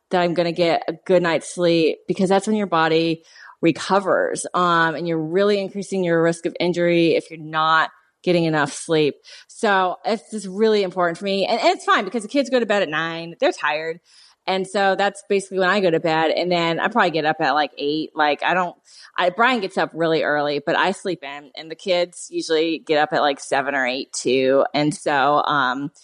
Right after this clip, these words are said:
so yeah, I mean, I, I'm lucky that I'm able to get that much sleep, <laughs> but I definitely couldn't train the way I do if I did it. That's for sure.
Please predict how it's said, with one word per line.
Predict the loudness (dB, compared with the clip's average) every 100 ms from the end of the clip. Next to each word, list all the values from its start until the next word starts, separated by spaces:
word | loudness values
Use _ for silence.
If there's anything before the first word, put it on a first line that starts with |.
| _
so | -2 2
yeah, | 2
I | 0
mean, | -2 -2
I, | 0 -2 -6 -4
I'm | 0 2 0 0
lucky | 0 0 0 0
that | 2
I'm | 0
able | 0 0 -2
to | 0 0 0 -4 -10
get | -4 -2 0
that | 0
much | -2 -4
sleep, | -10 -10 -6 -6 -4
<laughs> |
but | -2 0 -2
I | 0 2 2 0 -12 -2
definitely | -2 0 0 2
couldn't | 0 -2 -2
train | -4 -4 -4 -6 -6 -6 -2
the | 2
way | 2 2
I | 2 0
do | -4 -4 -2
if | -4 -6
I | -14 _ _
did | -6
it. | -4 -6 -8
That's | -10 -8
for | -12
sure. | -8 -6 -6